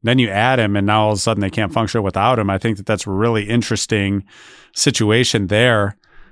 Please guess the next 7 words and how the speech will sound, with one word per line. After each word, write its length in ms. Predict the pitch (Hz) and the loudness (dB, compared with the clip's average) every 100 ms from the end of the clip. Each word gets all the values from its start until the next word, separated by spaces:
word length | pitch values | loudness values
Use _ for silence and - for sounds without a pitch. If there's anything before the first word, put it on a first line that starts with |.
| _ | _
Um, 500 | - 113 110 104 - _ _ _ _ _ _ _ _ _ - | 2 4 4 0 -6 _ _ _ _ _ _ _ _ _ -4
yeah, 180 | 123 131 | 0 2
I, 260 | 127 156 | 0 0
I 20 | 139 | 0
think 220 | 185 185 | 0 2
that, 220 | 131 - | 0 2
uh, 360 | 120 110 107 | 2 4 2